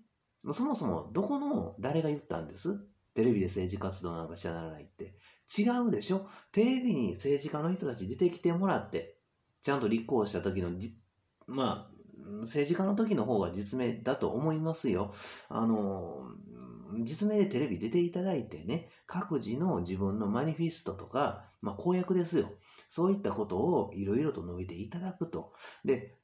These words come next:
正直ね、あの、本当に政治の世界って話が行ったり来たりしてる部分があ-、あるから、正直間違えたりもする分あるんです。あの、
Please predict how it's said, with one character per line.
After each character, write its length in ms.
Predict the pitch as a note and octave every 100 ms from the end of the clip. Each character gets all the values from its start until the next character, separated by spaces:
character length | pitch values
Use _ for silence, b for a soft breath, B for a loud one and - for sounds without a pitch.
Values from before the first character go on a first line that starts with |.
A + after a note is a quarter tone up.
| -
正 240 | - E3
直 280 | G3+ G#3+ D#3
ね、 120 | -
あ 140 | - A2+
の、 300 | - G2 G#2
本 180 | G3 G#3
当 60 |
に 340 | A3 G#3 G3+ D3
政 280 | - B2+
治 60 | B2+
の 80 | B2
世 140 | E3+
界 180 | F3 G#2
っ 180 | F2+ -
て 340 | B2 G#2 F2
話 360 | - F3+ E2+ A2+
が 80 | G2+
行 120 | D#3
っ 20 |
た 100 | C3+
り 100 | G2+
来 100 | G2
た 100 | F#2
り 100 | F2
し 80 | -
て 80 | G#2
る 100 | G#2
部 140 | A2
分 160 | G2 E2+
が 140 | E2
あ-、 160 | F2+ - _ _
あ 120 | -
る 80 | A2
か 100 | A2
ら、 320 | F#2 G#2+ F#2+ B B -
正 220 | F#3 G#3
直 280 | A#3 - G2+
間 140 | D3
違 280 | - G#3 F#3+
え 40 |
た 100 | F2+
り 80 | E2
も 100 | F#2
す 140 | -
る 80 | A2+
分 220 | G2+ E2+ -
あ 140 | -
る 80 | C3+
ん 60 | G2
で 100 | -
す。 240 | F#2+ G2 B B B
あ 160 | - F#2+
の、 220 | F#2+ F2